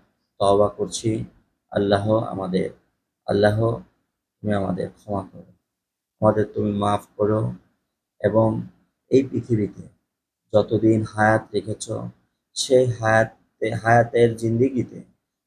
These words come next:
কোরআন এবং সুন্নাহের আলোকে জীবন পরিচালনা করতে পারি, সৎ পথে চলতে পারি, সৎ ইনকাম করতে পারি,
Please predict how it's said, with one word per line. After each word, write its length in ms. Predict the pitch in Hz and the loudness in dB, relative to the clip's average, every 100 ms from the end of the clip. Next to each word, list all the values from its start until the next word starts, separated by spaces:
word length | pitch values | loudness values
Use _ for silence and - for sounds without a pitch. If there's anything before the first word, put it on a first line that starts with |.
| _ _ - | _ _ -6
কোরআন 240 | 101 107 101 | 2 2 2
এবং 200 | 101 101 | -2 -4
সুন্নাহের 440 | 95 104 104 101 98 | -8 -10 -6 -4 0
আলোকে 420 | 98 98 - 107 113 - _ _ _ _ | 0 -2 -2 -6 -6 -12 _ _ _ _
জীবন 220 | 104 113 113 | -4 -2 -2
পরিচালনা 560 | 113 107 104 110 113 110 | -2 -4 0 0 0 -4
করতে 300 | - 101 - | -8 -18 -20
পারি, 260 | 90 90 - - _ _ _ _ _ | -16 -14 -14 -20 _ _ _ _ _
সৎ 280 | - 123 113 - | -8 -2 -2 -2
পথে 240 | 107 110 | -4 -4
চলতে 340 | - 101 90 95 | -6 -12 -14 -4
পারি, 260 | 104 104 120 120 _ _ _ - | 0 0 -2 -8 _ _ _ -6
সৎ 320 | - 110 107 - | 4 4 4 -2
ইনকাম 360 | 101 95 110 113 | -8 0 0 0
করতে 260 | 107 - 104 | -4 -6 -2
পারি, 260 | 104 110 | -2 -2